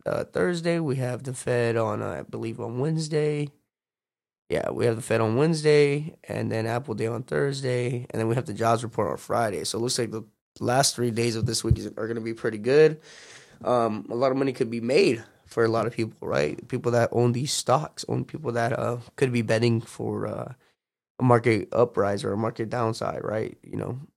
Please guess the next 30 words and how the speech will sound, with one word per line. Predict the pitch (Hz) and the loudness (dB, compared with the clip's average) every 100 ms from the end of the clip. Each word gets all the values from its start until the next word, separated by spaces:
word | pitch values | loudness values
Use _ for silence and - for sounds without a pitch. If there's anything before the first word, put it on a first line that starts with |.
| - | -10
again, | 117 160 82 120 - 120 | -6 -6 -6 -10 -10 -6
everything | 127 127 | -4 -2
we | 120 | -2
talk | 127 117 | -2 -4
about | 117 104 | -4 -6
here | 127 117 | -6 -8
is | 110 | -10
not | 120 101 95 | -10 -8 -8
financial | - 113 101 117 | -8 -12 -10 -10
advice. | 139 170 165 151 - - - - - | -8 -8 -6 -8 -12 -18 -20 -20 0
But | - 196 | 4 6
to | - - | 4 0
end | 131 170 | 0 0
the | |
podcast, | 156 - 160 151 139 117 117 - | -2 -2 -2 -2 0 0 0 -2
uh, | 113 110 | 0 0
Dow | 113 127 139 | 4 4 4
Jones | 127 123 113 | 4 4 2
is | 120 | -2
green. | 139 156 151 151 131 - | 0 2 4 0 -4 -12
It's | - - | -4 0
up | 123 | 0
three | - 113 | 0 -2
hundred, | 120 107 - - | -2 -4 -8 -6
almost | 113 113 117 - | -4 -4 -6 -2
three | 117 | 0
hundred | 113 113 | 0 -2
and | 120 | -6
seven | - 117 113 | -4 -4 -2
dollars. | - 160 143 147 | -2 0 -2 -4